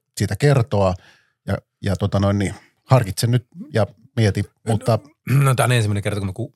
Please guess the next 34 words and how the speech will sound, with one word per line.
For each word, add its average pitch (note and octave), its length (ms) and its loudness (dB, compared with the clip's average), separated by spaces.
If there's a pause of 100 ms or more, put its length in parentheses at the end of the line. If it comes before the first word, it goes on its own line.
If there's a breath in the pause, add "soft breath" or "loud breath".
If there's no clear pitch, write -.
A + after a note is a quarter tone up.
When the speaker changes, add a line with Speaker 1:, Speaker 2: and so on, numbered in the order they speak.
Speaker 2:
siis G#2+ 160 -8
mä G#2 100 -6
mielelläni G2+ 600 -2 (160)
<laughs> A2+ 140 -6
puhun A2+ 240 0
epäonnistumisesta, G#2+ 800 -6
koska G#2 240 -12
siis, G#2 180 -8 (500 loud breath)
ö, G2+ 400 -6 (640)
on, A2 300 -2 (300)
kun A#2 120 -4
mainoselokuvan A#2+ 680 -2
ohjaaminen G2 400 -4
perustuu, A2 300 -6
me B2+ 200 0
aina D#3 140 -4
kilpaillaan. A2+ 580 -6 (120)
Speaker 1:
Joo. G#2 200 -2
Speaker 2:
Et G#2 100 -8
sä, G#2+ 140 -6 (200)
et A#2+ 80 -14 (260)
aina C3 200 2
on A2+ 60 -2
niin A2 100 -2
kuin, G#2+ 380 -4 (960)
kuvaisin C3+ 340 0
sitä B2 160 -6
ammattia A#2 440 -6
niin, A#2+ 220 -4
että G2 140 -8
sulla A2+ 200 -6
on A2+ 200 -6
koko D3 260 -6
ajan G#2 280 -8